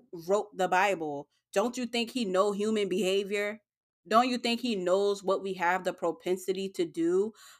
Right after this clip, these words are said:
Like, don't you think he know how we think and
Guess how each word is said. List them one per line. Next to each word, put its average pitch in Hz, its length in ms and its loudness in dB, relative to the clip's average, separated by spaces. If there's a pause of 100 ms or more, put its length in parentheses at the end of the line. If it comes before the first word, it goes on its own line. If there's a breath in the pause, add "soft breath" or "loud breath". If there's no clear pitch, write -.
Like, 202 260 6
don't 285 240 0
you 269 120 -2
think 233 220 -4
he 240 140 -4
know 190 260 -2
how 196 220 0
we 196 320 -6
think 208 400 0
and 170 260 -2